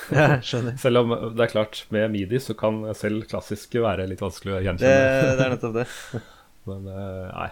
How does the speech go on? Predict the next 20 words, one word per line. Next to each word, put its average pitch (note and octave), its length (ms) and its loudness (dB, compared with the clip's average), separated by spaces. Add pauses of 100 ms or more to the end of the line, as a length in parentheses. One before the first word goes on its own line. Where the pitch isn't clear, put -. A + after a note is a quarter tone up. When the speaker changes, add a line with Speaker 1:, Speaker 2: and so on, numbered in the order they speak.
(140)
Speaker 2:
det A#2+ 80 -12
gjorde G2+ 160 -10
stort G#2 220 -8
sett - 180 -8
en G2+ 80 -6
god G2 180 -4
rolle F2+ 200 -4
med F2+ 100 -8
å F#2 320 -6
få - 200 -8
det F2 100 -6
gjenkjennbart, E2 640 -8
det F2+ 120 -8
som G2 140 -10
var, E2+ 240 -8
eh, F2 260 -12 (340)
skulle F#2+ 280 -4
være E2 160 -4
det. F2 140 -8
Speaker 1:
Ja. G#2+ 140 -2